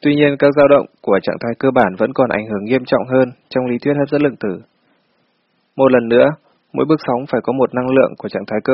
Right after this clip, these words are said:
bản. Do không có giới hạn về độ ngắn của các bước sóng, nên trong trường Maxwell có một số vô hạn các bước sóng và các năng lượng của trạng thái cơ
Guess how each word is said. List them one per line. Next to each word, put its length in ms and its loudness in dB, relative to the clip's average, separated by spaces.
bản. 180 0
Do 160 2
không 180 0
có 100 4
giới 160 2
hạn 340 -2
về 140 2
độ 120 2
ngắn 280 -4
của 120 -4
các 200 -2
bước 180 -4
sóng, 220 -6
nên 180 2
trong 200 -2
trường 220 -4
Maxwell 460 -2
có 100 -6
một 120 -2
số 160 -4
vô 140 0
hạn 200 0
các 140 -4
bước 200 -6
sóng 180 -6
và 340 4
các 120 0
năng 120 0
lượng 200 4
của 80 -6
trạng 220 -6
thái 180 -2
cơ 100 -4